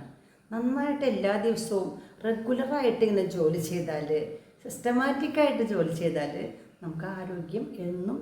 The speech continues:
നിലനിൽക്കും. നമ്മൾ ജോലി ചെയ്യാതെ ഞാൻ വൈറ്റ് കോളറാണ് എന്നൊക്കെ പറഞ്ഞ് ആ മാത്രം ജോ-, ആ ജോലി മാത്രം ചെയ്ത് പിന്നെ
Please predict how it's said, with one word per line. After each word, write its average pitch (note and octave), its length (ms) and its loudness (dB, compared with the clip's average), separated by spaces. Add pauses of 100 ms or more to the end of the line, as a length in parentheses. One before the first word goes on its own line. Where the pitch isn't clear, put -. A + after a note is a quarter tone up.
നിലനിൽക്കും. E3 560 -2 (460)
നമ്മൾ F3 160 -2 (120)
ജോലി F#3+ 220 0 (100)
ചെയ്യാതെ F3+ 520 2 (560)
ഞാൻ F#3+ 200 2
വൈറ്റ് F3+ 360 -2
കോളറാണ് F3+ 540 0
എന്നൊക്കെ E3+ 340 -4
പറഞ്ഞ് E3+ 340 -2 (380)
ആ - 20 -4 (160)
മാത്രം F#3+ 400 2
ജോ-, G3 220 2
ആ - 20 4 (140)
ജോലി G3 220 6 (120)
മാത്രം F3 320 0 (120)
ചെയ്ത് E3 320 -2 (640)
പിന്നെ E3+ 260 0